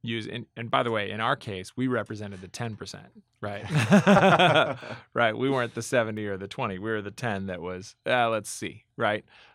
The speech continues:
Speaker 1: Uh, which is a fun opportunity, especially, you know, as a, as a growing marketing company and trying to make inroads with some of these places, that's,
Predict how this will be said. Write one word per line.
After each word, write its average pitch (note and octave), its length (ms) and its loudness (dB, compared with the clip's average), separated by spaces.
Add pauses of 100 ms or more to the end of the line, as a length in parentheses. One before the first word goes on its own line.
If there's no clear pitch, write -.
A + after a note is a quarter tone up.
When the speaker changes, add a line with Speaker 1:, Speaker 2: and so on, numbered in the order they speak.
(100)
Speaker 1:
Uh, G2 180 -2
which B2 220 -2
is G#2+ 100 -8
a G2+ 60 -4
fun D3+ 260 0
opportunity, F#2+ 720 -4
especially, G2+ 580 -6 (560)
you G2+ 80 -8
know, F#2+ 140 -6
as G#2+ 200 -4
a, F#2+ 220 -10 (160)
as G2+ 140 -6
a F#2 60 -10
growing B2 440 0
marketing F#2+ 380 -6
company F#2 340 -10
and F#2 100 -10
trying F#2+ 220 -6
to F2+ 100 -12 (140)
make G#2 240 -8
inroads G#2+ 380 -8
with - 100 -14
some G#2 120 -12
of F#2 40 -12
these F#2 140 -14
places, G#2 400 -14
that's, G2+ 320 -12